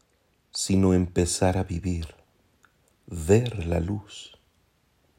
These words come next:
La presencia escondida en la eternidad del Padre y luego gestada como hombre en el más sereno vientre,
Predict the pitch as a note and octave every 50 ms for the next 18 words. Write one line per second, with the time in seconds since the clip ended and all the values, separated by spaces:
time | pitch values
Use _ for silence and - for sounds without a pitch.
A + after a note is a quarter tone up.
0 | _ _ _ _ _ _ _ _ _ _ _ _ _ _ _ _ _ _ _ _
1 | _ _ - G#2 F2+ - G2 F#2 - - G#2+ A2+ A#2+ A2+ - A2+ G2+ - - -
2 | G2 G2 G2 F#2 G2+ B2 C3+ A2+ A2+ G2+ G2 F#2+ F#2 F2+ - G2 F#2 F2 F#2+ F#2+
3 | F#2 E2+ F#2+ G#2 A2+ G#2 A2 F#2+ F2+ F2 - - G#2 A2 A2+ A2 G#2 G2 F#2+ F#2+
4 | - _ _ _ _ _ _ _ _ _ _ _ _ _ - F#2+ F2 F2 G2 G#2
5 | G#2 A2+ A2 - - F#2 F2 - - - - A2 A#2+ A#2 G#2 F#2 - - - F#2
6 | F2+ F2 E2+ E2+ F2 G#2 A#2+ B2 A#2 G#2 F#2 F2+ F2 F2 - - _ _ _ _
7 | _ _ _ _ _ - F#2+ F#2+ F2+ F2+ F2+ F2 F2+ G2 G#2+ A2 - - - F2
8 | F#2 F#2+ F#2+ G2 F#2 - - F2+ A2 A2 A2+ A2+ A2 - - A2 G#2